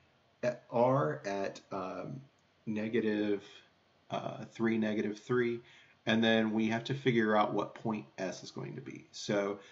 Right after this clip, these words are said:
first thing, the opposite sides are going to be equal. They're going to have the same length. Um, the length of side R to Q would be one, two, three, four, five, six.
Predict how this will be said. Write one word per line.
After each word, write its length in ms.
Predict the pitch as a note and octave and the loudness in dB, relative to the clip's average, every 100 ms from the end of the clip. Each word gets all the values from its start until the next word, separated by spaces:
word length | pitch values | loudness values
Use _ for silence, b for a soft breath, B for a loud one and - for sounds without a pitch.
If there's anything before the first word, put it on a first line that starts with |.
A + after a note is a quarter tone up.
| B B | B B
first 280 | - G#3+ G#3 | 2 4 4
thing, 360 | E3+ D#3 D#3 - - | 4 4 2 -2 -2
the 100 | A#2+ | 4
opposite 440 | C3+ C3+ - E3+ | 4 4 0 2
sides 280 | C3+ C3 B2+ | 6 6 6
are 60 | A#2 | 2
going 240 | A2+ G#2 | 2 2
to 60 | G2+ | 0
be 220 | G2 - G#2 | -2 -6 -6
equal. 480 | F#2 - F2+ - - | -6 -8 -10 -10 -2
They're 160 | G#2 | -2
going 340 | G#2 G#2+ A2 D3 | 0 0 0 0
to 80 | D3 | 0
have 260 | C#3+ D3 | 0 0
the 120 | F3 | -2
same 360 | F3 B2+ A2+ A2 | 0 0 2 2
length. 560 | A2 D3 F#2 C#2+ - - B B B B | 2 2 2 -2 -10 -20 B B B B
Um, 460 | A2 G#2+ G#2+ G#2 A2 | 2 4 4 2 -2
the 160 | C3+ B2+ | 0 2
length 500 | A2 A2+ A#2+ F3+ - | 4 4 4 0 -4
of 280 | - B2+ A#2+ | -4 -2 -2
side 600 | - A#2 A2 A2 A2+ - | -2 2 4 4 0 0
R 220 | G2 G#2 | 0 2
to 80 | G#2 | 2
Q 540 | - - F#3+ D3 G#2+ C3+ | -2 -2 2 4 6 4
would 220 | A#2 G#2+ | 2 2
be 140 | G2+ | 0
one, 480 | F#2 G#2 A2 B2 C#3 | -2 -2 -2 -2 -6
two, 420 | - - G#2 G#2+ G#2 | -6 -2 0 0 -4
three, 540 | - G2+ G#2 G#2 - - | -6 -4 -2 -2 -6 -8
four, 340 | F#2 F#2 F#2+ - | -6 -4 -6 -6
five, 360 | E2 E2 - - | -6 -6 -8 -8
six. 500 | - - - - | -6 -6 -8 -16